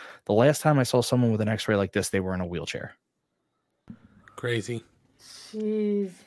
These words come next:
Speaker 2: Just crazy. And that was the, that's the most recent talk, is Jericho?
Speaker 1: Mm, th-, yeah. So if you have a chance, go listen to it. It's, I mean, he's a fascinating guy anyway, but he really goes into, it's pretty much just his health stuff over the last, f-,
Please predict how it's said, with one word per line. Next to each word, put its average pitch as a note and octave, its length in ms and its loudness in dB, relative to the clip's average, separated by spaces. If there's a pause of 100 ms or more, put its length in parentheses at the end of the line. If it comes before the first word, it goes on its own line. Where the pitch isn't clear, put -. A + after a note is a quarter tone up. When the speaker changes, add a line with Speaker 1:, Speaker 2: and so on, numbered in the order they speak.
(440)
Speaker 2:
Just - 240 -4
crazy. B2+ 380 0
And D3+ 160 2
that D#3 140 6
was C#3+ 180 4
the, D3 120 6
that's E3 260 2
the E3+ 80 4
most D#3+ 240 4
recent D#3 280 4
talk, C#3 240 2
is C#3 120 0
Jericho? D3+ 400 2
Speaker 1:
Mm, A#2+ 240 -2
th-, - 120 -14
yeah. B2 220 8
So A2+ 200 4
if A2 120 4
you B2 120 8
have C3+ 180 8
a - 20 4
chance, B2+ 420 2 (520)
go A2+ 180 8
listen A2 300 4
to G#2 180 2
it. - 100 -2
It's, G2 300 -2 (240)
I D3 60 8
mean, C#3 160 6
he's D3+ 200 6
a F#2+ 60 -4
fascinating G2+ 540 0
guy G2 180 0
anyway, G#2+ 280 0
but G#2 120 -8
he G#2+ 60 -4
really A#2+ 440 4
goes A2 280 4
into, G2+ 480 -4 (380)
it's A#2+ 120 4
pretty F3+ 220 6
much C3+ 240 2
just A2 320 2
his G#2+ 160 0
health G2 200 2
stuff - 320 -4
over F#2 140 -4
the F#2+ 60 -2
last, F2+ 420 -2 (420)
f-, - 100 -18